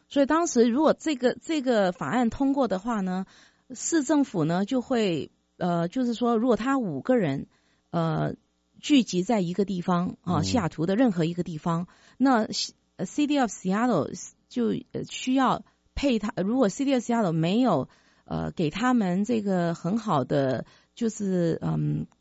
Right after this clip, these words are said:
Speaker 1: garbage can 啊这些的话呢，他们就会罚市政府两百五十块每一个人。
Speaker 2: 嗯。
Speaker 1: 那如果是这样的话，我跟谁，我们都不用上班了，对吧？
Speaker 2: 嗯。
Speaker 1: <laughs> 各个，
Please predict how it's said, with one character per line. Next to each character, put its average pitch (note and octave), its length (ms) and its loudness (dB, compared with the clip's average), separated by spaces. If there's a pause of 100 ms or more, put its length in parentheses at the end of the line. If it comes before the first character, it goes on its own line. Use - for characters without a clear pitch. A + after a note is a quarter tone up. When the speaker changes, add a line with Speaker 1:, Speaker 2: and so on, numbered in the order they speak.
(220)
Speaker 1:
garbage A#3 360 0
can A#3 320 0
啊 E3+ 240 -2
这 G3+ 140 -2
些 F3+ 300 -2
的 E3+ 140 -4
话 F#3+ 200 -2
呢， E3 220 -2 (340)
他 - 180 -2
们 A3+ 200 4
就 G#3 320 0
会 G#3+ 220 0
罚 D#3 340 -6
市 - 340 -8
政 G#3+ 200 0
府 - 400 -6
两 F#3+ 240 0
百 A3+ 160 0
五 F3 140 -2
十 - 180 -8
块 - 400 -6
每 D3 140 -2
一 D3+ 160 -4
个 A3 180 2
人。 D3+ 300 -4 (720)
Speaker 2:
嗯。 A#2+ 140 -8
Speaker 1:
那 D4 120 4
如 C4+ 140 4
果 C4 80 8
是 C4+ 160 -2
这 D4+ 100 2
样 C4 140 4
的 B3+ 80 2
话， A#3+ 280 2 (120)
我 E3+ 320 0
跟 C#4+ 280 2
谁， - 180 -2
我 F3 120 4
们 G3+ 120 4
都 D4 60 4
不 B3+ 60 -4
用 D#4+ 140 2
上 B3+ 220 0
班 G3 220 0
了， D3 220 -4
对 G3+ 120 2
吧？ F#3+ 160 6
Speaker 2:
嗯。 G#2+ 260 -4
Speaker 1:
<laughs> - 20 -8
各 C4 240 2
个， B3+ 220 2